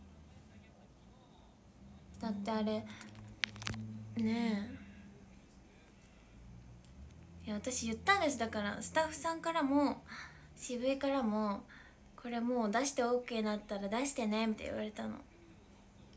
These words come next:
なんで私がって感じですけど。でも、そうなった時に、「え、データ無駄じゃないですか？」みたいな。このカメラマンさんのデータの、データをわざわざ使って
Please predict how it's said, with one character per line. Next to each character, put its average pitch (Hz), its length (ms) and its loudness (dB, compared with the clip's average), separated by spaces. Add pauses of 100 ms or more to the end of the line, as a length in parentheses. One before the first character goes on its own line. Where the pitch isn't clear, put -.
(140)
な 214 120 2
ん - 20 4
で 214 80 4
私 277 340 6
が 302 100 6
っ 302 40 0
て - 80 -2
感 208 140 -2
じ 202 80 -4
で 202 80 0
す - 80 2
け - 80 -12
ど。 - 200 -10 (1000)
で 220 100 -4
も、 220 240 4
そ 294 220 4
う 294 40 6
な 320 140 6
っ - 100 -4
た 220 120 -4
時 202 240 -6
に、 208 280 0 (1200)
「え、 269 200 -6 (240)
デ 302 240 4
ー 359 40 -8
タ 392 160 2
無 285 160 8
駄 302 140 4
じ 320 80 -2
ゃ 339 60 0
な 339 180 0
い 294 60 0
で 220 80 0
す 202 100 -4
か？」 220 160 -8
み 233 140 -8
た - 60 -16
い - 20 -18 (100)
な。 - 60 -12
こ 226 60 -2
の 214 160 0
カ 285 200 -2
メ 349 140 4
ラ 381 160 4
マ 370 180 -2
ン 359 60 -6
さ 349 160 -2
ん 339 100 -2
の 302 140 -2
デ 285 220 4
ー - 20 -8
タ 311 120 4
の、 302 300 2 (1040)
デ 269 240 4
ー - 20 -10
タ 285 220 6
を 247 320 2 (580)
わ 254 120 0
ざ 262 160 2
わ 214 80 2
ざ 202 160 -2
使 202 200 -2
っ 214 60 -4
て 220 460 -8